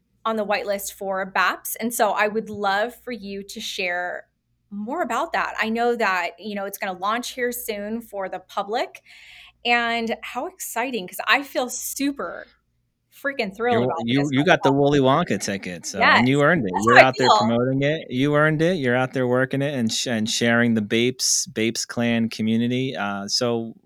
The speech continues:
Speaker 2: before I touch on that, let me just touch on two other points. So in my holdings is a company called Nodal. I work on the head of partnerships for them.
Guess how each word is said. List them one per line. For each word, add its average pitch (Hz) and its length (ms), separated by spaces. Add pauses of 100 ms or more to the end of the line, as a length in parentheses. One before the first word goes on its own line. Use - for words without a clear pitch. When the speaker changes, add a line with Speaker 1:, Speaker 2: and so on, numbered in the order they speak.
Speaker 2:
before 135 320
I 156 60
touch 135 280
on 123 120
that, 107 380
let 104 60
me 110 100
just 110 180
touch 107 180
on 101 80
two 113 200
other 104 180
points. 98 400
So 98 300
in 107 120
my 110 180
holdings 110 380
is 98 80
a 95 60
company 101 340
called 98 240
Nodal. 107 480
I 98 60
work 98 260
on 98 240
the 92 100
head 104 260
of 98 100
partnerships 101 600
for - 120
them. 101 280